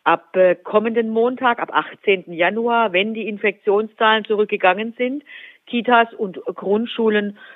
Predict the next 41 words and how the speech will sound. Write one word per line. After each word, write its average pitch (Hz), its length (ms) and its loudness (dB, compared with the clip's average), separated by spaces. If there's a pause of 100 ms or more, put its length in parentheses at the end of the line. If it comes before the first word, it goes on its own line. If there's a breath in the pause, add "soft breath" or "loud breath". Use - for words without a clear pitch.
(140 loud breath)
öffnen, 185 500 0
äh, 185 240 -6 (120)
können. 127 440 -2 (300 loud breath)
Ohne 240 300 4
Präsenzpflicht. 254 1120 -2
Ähm, 190 260 -2
ich - 120 -14
möchte 220 240 0
aber 190 120 2
gerne 190 220 0
darauf 220 240 -2
hinweisen, 208 460 -2
dass 196 140 -2
es 196 100 -10
in 190 160 -8
Baden-Württemberg 190 920 0 (500 loud breath)
schon 196 260 -2
seit, 202 360 2
ähm, 202 300 2 (100)
Frühjahr 214 340 4
vergangenen 233 560 0
Jahres 147 380 0 (100)
keine 165 320 0
Präsenzpflicht - 920 -6
gibt. - 320 -6 (480 loud breath)
Ähm, 170 200 -2
das, 196 160 -6
was 190 200 2
andere 240 360 4
Bundesländer 196 560 -2
jetzt 185 260 -2
machen, 226 280 -2
gilt 208 180 -2
in 196 100 -8
Baden-Württemberg 190 800 0
schon 175 180 -4
lange, 208 260 -2
weil 190 140 2
mir 180 180 -4
wichtig - 400 -18
war, 196 240 2